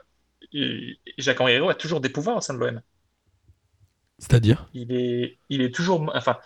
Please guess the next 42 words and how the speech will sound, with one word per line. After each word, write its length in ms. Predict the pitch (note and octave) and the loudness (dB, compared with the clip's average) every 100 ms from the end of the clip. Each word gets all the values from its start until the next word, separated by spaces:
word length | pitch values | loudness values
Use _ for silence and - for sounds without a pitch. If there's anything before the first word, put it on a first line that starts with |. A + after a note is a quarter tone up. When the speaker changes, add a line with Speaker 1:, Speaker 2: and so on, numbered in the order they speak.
| - - - | -20 -20 -8
Speaker 1:
du 120 | D#3 | -6
coup, 180 | - G3+ | -2 -2
donc, 160 | D3 - | -2 -4
il 120 | C#3+ | -4
n'est 120 | C#3+ | -2
plus 120 | - | -2
président 400 | G#3+ E3+ E3+ E3 | -2 2 4 4
du 120 | E3+ C3+ | 2 2
directoire 600 | C3+ C3+ C3+ C#3 A#2 - _ _ _ | 0 0 2 2 2 -4 _ _ _
de 180 | G#2+ A2+ | -4 2
Speaker 2:
Ok. 60 | A2+ | 4
Speaker 1:
l'O 120 | A2+ | 6
M, 240 | F3 A3 B2 _ _ _ - _ - | 6 4 -4 _ _ _ -20 _ -6
mais 240 | C3+ F#3 G#3 | 0 0 0
il 260 | C#3+ C3 - _ - | -4 -6 -10 _ 2
passe 540 | F#3+ B3 - - - _ | 2 2 -6 -12 -18 _
au 100 | D#3 | 0
conseil 300 | D#3 F3+ F#3+ | 0 2 2
de 80 | E3+ | 0
surveillance. 520 | - D3 C#3+ A2+ - - | 0 0 0 -4 -10 -8
Conseil 240 | A#2+ C#3+ | 0 2
de 80 | C#3 | 2
surveillance 600 | C#3 C3+ C#3 E3+ G3 - | 2 2 2 0 -4 -10
qui, 320 | - F#3 A3 _ _ _ _ _ - | -8 -8 -8 _ _ _ _ _ 0
euh, 300 | B2+ B2+ B2 A#2+ | 2 4 2 2
Speaker 2:
Ah, 100 | B2 | 2
c'est-à-dire 220 | B2+ C3+ | 4 6
Speaker 1:
a 40 | |
Speaker 2:
qu'il 100 | D3 | 8
Speaker 1:
la 80 | C#3 | 8
Speaker 2:
n'est 60 | A#2 | 8
pas 100 | F3 | 8
licencié, 440 | E3+ D#3 D3+ F3 | 6 4 4 4
il 80 | C#3+ | 6
garde 220 | C#3 D#3+ | 6 6
Speaker 1:
dans 60 | D3+ | 4
Speaker 2:
un 20 | |
Speaker 1:
le 40 | C#3+ | 4
Speaker 2:
poste 280 | - C#3 C3+ | 4 4 2
à 40 | |
l'O 120 | B2+ | 0
M. 120 | G#2+ | -2